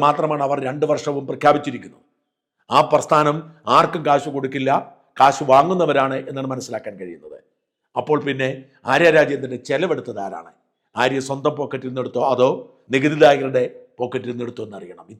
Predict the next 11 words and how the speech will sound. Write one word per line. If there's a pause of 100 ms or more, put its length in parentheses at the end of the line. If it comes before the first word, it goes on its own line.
(160)
ഇത്തരം
തട്ടിപ്പുകളിൽ (100)
എത്ര (100)
മുഖം
മിനുക്കൽ
നടത്തിയാലും (360)
അത്
പൊളിഞ്ഞു
പോകും (180)
എന്ന്
തിരിച്ചറിയുക.